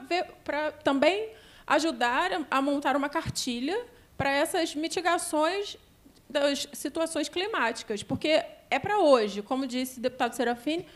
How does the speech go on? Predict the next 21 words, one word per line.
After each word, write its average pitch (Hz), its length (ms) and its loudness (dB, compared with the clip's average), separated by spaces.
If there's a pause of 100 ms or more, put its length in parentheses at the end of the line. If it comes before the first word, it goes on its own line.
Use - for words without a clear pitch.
(240)
não 302 260 2
é 277 80 2
pra 277 140 -2
amanhã. 220 500 -2 (220)
A 220 320 -4
emergência 254 420 0
climática 330 500 -4
já 403 120 -4
chegou. 302 580 -4 (340)
Vocês 277 220 -4
falaram, 277 540 2
o, 233 140 -4
é, - 340 -4
deputado 240 480 -6
Felipe 277 200 -6
falou 277 220 0
sobre 294 200 -2
a - 20 -2
tafona. 285 680 -2
A 247 40 -6
tafona 466 680 -4